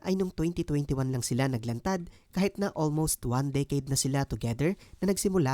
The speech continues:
pa nung twenty twelve. At kung pribado sila sa kanilang relasyon bilang mag-asawa o partners, tsak na mas private sila pagdating sa kanilang anak o mga anak at magiging anak. Syempre, gusto lang naman nilang protektahan ang identity at safety ng mga ito. Masayang masaya ngayon ang mga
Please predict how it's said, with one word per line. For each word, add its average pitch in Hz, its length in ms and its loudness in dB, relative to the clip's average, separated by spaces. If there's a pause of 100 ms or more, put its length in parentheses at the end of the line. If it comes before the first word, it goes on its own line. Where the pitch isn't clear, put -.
pa 143 160 2
nung 208 160 0
twenty 123 320 -2
twelve. 156 400 -2
At - 160 -4
kung 123 160 0
pribado 117 400 2
sila 127 320 2
sa - 80 -4
kanilang 127 320 0
relasyon 120 560 0
bilang 151 240 2
mag-asawa 139 640 -2
o 127 80 -6
partners, 143 720 -2
tsak - 240 0
na 208 80 0
mas 196 200 2
private 139 440 0
sila 139 240 0
pagdating 127 480 0
sa - 80 -2
kanilang 131 400 0
anak 180 320 0
o 190 80 4
mga 190 320 2
anak 143 320 0
at 180 240 0
magiging 123 400 -2
anak. 123 400 -2
Syempre, 147 400 2
gusto 139 240 0
lang 135 160 2
naman 135 240 0
nilang 131 160 0
protektahan 139 640 0
ang 175 160 0
identity 151 640 0
at 220 160 -4
safety 156 560 -2
ng 127 160 0
mga 120 240 -2
ito. 175 240 -2 (160)
Masayang 165 480 2
masaya 160 240 4
ngayon 139 320 2
ang 120 80 0
mga 117 160 0